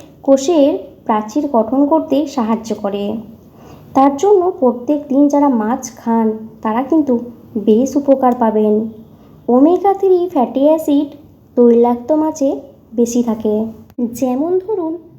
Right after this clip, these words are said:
রুই মাছ, কাতলা মাছ, এইসব মাছে কিন্তু ওমেগা থ্রি ফ্যাটি অ্যাসিড বেশি করে থাকে। স্মৃতিশক্তি ও মস্তিষ্কের পুষ্টি বৃদ্ধিতে খুবই কিন্তু গুরুত্বপূর্ণ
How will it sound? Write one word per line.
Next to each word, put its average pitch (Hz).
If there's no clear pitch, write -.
রুই 247
মাছ, 269
কাতলা 240
মাছ, 254
এইসব 247
মাছে 247
কিন্তু 277
ওমেগা 240
থ্রি 311
ফ্যাটি 247
অ্যাসিড 285
বেশি 240
করে 240
থাকে। 220
স্মৃতিশক্তি 392
ও 269
মস্তিষ্কের 294
পুষ্টি 294
বৃদ্ধিতে 285
খুবই 285
কিন্তু 294
গুরুত্বপূর্ণ 269